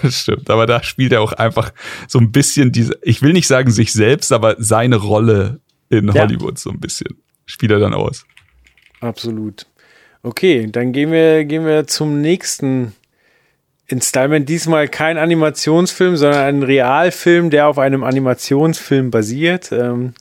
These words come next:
Speaker 1: Ja.
Speaker 2: Ariel, die Meerjungfrau. Oh Gott, sie ist schwarz!
Speaker 1: Ja, hier wieder, äh, das nächste Thema, so, es ist einfach fucking egal.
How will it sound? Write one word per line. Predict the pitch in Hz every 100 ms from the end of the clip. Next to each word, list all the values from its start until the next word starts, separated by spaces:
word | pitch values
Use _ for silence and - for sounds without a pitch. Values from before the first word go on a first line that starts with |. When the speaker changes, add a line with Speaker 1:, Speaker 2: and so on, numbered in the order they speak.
| _
Speaker 1:
Ja. | 90 87 92 _ _ - _
Speaker 2:
Ariel, | 117 123 123 135 151
die | 143
Meerjungfrau. | 123 110 107 95 - - 85 85 - _ _
Oh | -
Gott, | 190 277 277
sie | 269
ist | -
schwarz! | 202 269 302 277 - - _ _ _ _ - - - _
Speaker 1:
Ja, | - 104
hier | 113 110
wieder, | 113 120 117 95 107
äh, | 104 - - - - - -
das | 120
nächste | 123 131 127 117
Thema, | - 127 120 117 107 -
so, | 110 107 107 104 - _ _ _ - -
es | 120 160
ist | 160
einfach | 147 151 -
fucking | - 110 110 98
egal. | 87 - -